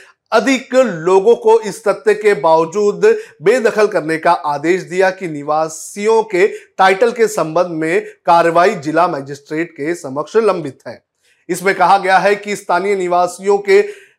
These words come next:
नाम नगर निगम के हाउस टैक्स रजिस्टर के रिकॉर्ड में दर्ज है और वे वर्षों से नियमित रूप से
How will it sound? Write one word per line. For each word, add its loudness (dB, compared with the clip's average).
नाम 4
नगर 2
निगम 0
के -2
हाउस -2
टैक्स 0
रजिस्टर 0
के -2
रिकॉर्ड 0
में 0
दर्ज 0
है 0
और 0
वे -2
वर्षों 2
से 0
नियमित -4
रूप 0
से -2